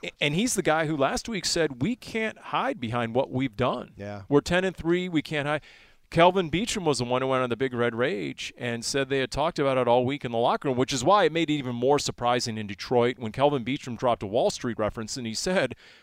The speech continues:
Speaker 1: "Past performance does not equate to future results." And this team has to learn that. And I think Chase was a guy who tried to express some of that, right, again with the media, and I think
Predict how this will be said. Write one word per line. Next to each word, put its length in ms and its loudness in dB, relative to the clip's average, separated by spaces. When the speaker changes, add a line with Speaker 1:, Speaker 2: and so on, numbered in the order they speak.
Speaker 1:
"Past 380 -2
performance 640 0
does 260 -4
not 220 -2
equate 360 -2
to 100 -2
future 340 -6
results." 720 2
And 440 -4
this 220 -4
team 220 -6
has 240 -4
to 80 0
learn 300 0
that. 220 -10
And 120 -6
I 60 -2
think 340 -4
Chase 340 -2
was 160 0
a 40 2
guy 220 2
who 60 0
tried 320 0
to 100 0
express 380 -2
some 200 -4
of 60 -4
that, 240 -2
right, 240 0
again 320 -2
with 120 0
the 60 -2
media, 540 0
and 180 0
I 100 0
think 260 -2